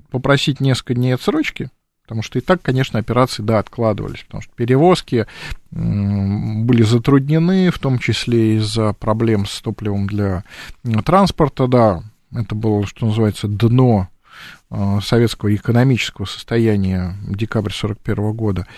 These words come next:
э, и неудача этой операции, начало операции, м, на Волхове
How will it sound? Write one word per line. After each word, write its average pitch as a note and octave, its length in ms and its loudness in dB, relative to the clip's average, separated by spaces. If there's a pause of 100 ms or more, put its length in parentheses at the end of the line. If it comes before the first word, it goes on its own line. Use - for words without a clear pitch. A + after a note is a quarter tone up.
(400)
э, G#2 840 -2
и A2+ 640 2 (520)
неудача B2 600 2
этой A2 840 -2
операции, F3 680 0
начало C#3 540 4
операции, B2 500 -2
м, A2 560 -4 (600)
на B2 160 0
Волхове A#2 540 -2